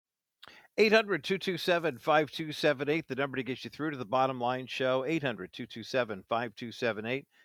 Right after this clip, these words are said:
eight hundred, two two seven, five two seven eight. That's the number that you can now call to win one of the three copies of Pastor Aaron Treadway's book, Don't Miss Your Life, the Secret to Significance that we're giving away right now,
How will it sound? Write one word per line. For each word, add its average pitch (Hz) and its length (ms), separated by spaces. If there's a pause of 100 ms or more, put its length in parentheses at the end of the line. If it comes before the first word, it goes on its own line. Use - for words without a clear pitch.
(180)
eight 190 160
hundred, 180 260
two 170 120
two 143 160
seven, 123 380
five 123 220
two - 160
seven 117 340
eight. 139 200 (240)
That's 135 180
the 147 100
number 135 360
that 117 180
you 110 100
can 110 140
now 147 180
call 113 420 (320)
to 139 80
win 147 260
one 156 180
of 139 60
the 117 100
three 214 280
copies 147 540
of 127 280
Pastor 139 380
Aaron 123 240
Treadway's 170 540
book, 120 260 (120)
Don't 143 240
Miss 143 260
Your 123 140
Life, 113 480 (340)
the 101 60
Secret - 380
to 127 80
Significance 113 760
that 98 80
we're 87 100
giving 98 280
away 95 180
right 92 280
now, 143 200